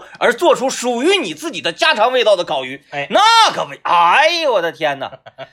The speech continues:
Speaker 2: <laughs>
Speaker 1: 我说：“哎呀，我没有设备，没有烤箱。”不用烤箱也可以。
Speaker 2: 是。
Speaker 1: 嗯，
Speaker 2: 嗯。
Speaker 1: 不用烤箱也可以。<laughs> 学学，哎呀，就是你，你，你，你就研究，有足-，足够，足够的时间，
Speaker 2: 嗯。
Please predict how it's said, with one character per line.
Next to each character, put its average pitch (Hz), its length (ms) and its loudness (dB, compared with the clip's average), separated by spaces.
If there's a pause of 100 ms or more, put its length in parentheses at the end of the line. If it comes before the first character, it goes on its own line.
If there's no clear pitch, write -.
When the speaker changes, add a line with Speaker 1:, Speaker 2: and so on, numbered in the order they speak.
(220)
Speaker 2:
<laughs> - 720 -20
Speaker 1:
我 175 80 -4
说 208 140 -4
：“哎 269 100 2
呀， 349 200 4
我 311 80 2
没 320 80 -4
有 320 80 2
设 320 180 -4
备， 269 80 -2
没 240 140 -2
有 320 80 2
烤 151 160 -2
箱。” 190 240 -4
不 151 80 -12
用 233 100 -8
烤 156 140 -2
箱 131 160 -4
也 110 80 -8
可 113 120 -10
以。 113 160 -14
Speaker 2:
是。 101 240 -12 (200)
Speaker 1:
嗯， 196 320 -4
Speaker 2:
嗯。 104 200 -14
Speaker 1:
不 170 80 -4
用 233 120 0
烤 156 160 0
箱 135 160 -2
也 117 80 -6
可 110 120 -8
以。 98 80 -14 (340)
<laughs> - 300 -20
学 254 300 2
学， 269 80 2 (280)
哎 180 100 2
呀， 226 100 2
就 302 160 -2
是 285 140 -4
你， 180 260 -4
你， 185 320 -4
你， 175 360 -6 (160)
你 180 280 -6
就 349 100 -2
研 170 460 -2
究， - 220 0 (300)
有 156 220 2
足-， 277 380 -2
足 214 240 -8
够， - 260 -8
足 214 200 -4
够 320 100 4
的 233 100 2
时 220 300 -6
间， 196 340 2
Speaker 2:
嗯。 131 180 -10